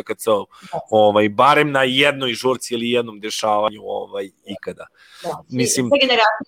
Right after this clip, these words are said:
Speaker 2: su prošle negde tamo i bre-,
Speaker 1: Jest.
Speaker 2: Sane, to je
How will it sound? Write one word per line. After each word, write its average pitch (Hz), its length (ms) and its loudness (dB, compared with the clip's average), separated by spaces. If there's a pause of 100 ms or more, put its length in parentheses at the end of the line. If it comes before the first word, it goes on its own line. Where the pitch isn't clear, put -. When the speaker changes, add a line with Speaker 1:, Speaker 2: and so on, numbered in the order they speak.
Speaker 2:
su 202 80 -14
prošle 202 480 2
negde 170 540 0
tamo 156 420 -2
i 160 180 0
bre-, 151 440 -2
Speaker 1:
Jest. 120 260 6
Speaker 2:
Sane, 175 140 6
to 170 220 0
je 165 60 -4